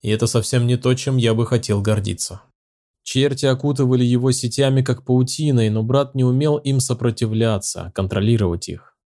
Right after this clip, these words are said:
Они рвались наружу, и Джан им это позволял или даже больше наслаждался их выпуском на волю.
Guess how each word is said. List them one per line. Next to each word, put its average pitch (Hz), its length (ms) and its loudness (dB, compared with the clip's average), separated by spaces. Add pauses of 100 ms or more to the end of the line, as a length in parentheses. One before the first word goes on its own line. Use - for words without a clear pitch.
(720)
Они 104 260 0
рвались 104 380 2
наружу, 101 600 0
и 117 100 -2
Джан 160 420 0
им 147 240 -2
это 139 180 2
позволял 131 720 2
или 110 100 0
даже 117 240 2
больше 127 400 0
наслаждался 110 840 0
их 110 160 -2
выпуском 117 520 0
на 117 100 2
волю. 120 420 0